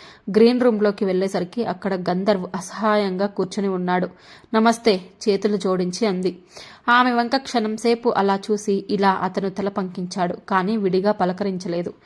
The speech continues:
"ఏమైంది, ఎనీ ప్రాబ్లం?" అడిగిందామె అక్కడే ఉన్న అతని పిఏని. "చిన్న ప్రాబ్లం, మా వయలినిస్-, వయలినిస్ట్ రాలేదు. ఇంత పెద్ద ప్రోగ్రామ్ పెట్టుకొని లాస్ట్ మినిట్లో హ్యాండ్ ఇచ్చాడు. బాస్ బాగా అప్సెట్ అయ్యాడు,"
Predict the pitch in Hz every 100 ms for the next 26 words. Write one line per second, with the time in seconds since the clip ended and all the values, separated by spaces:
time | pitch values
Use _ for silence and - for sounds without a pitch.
0 | - - - 214 220 262 233 202 202 202
1 | 220 220 196 180 240 339 - 190 196 214
2 | 190 185 - 180 - 196 214 196 185 180
3 | 185 247 - - - - 240 220 202 180
4 | - - - _ - 254 269 - 208 190
5 | 214 185 - 214 226 226 208 208 240 240
6 | 208 214 - 185 196 208 226 233 247 -
7 | - 196 185 196 190 185 - - 220 208
8 | 208 180 190 202 185 220 226 214 - 196
9 | 233 214 202 - 226 202 190 220 226 196
10 | 214 220 - 180 180 - - - - -
11 | - 202 214 220 190 190 190 226 220 -
12 | 226 220 185 180 165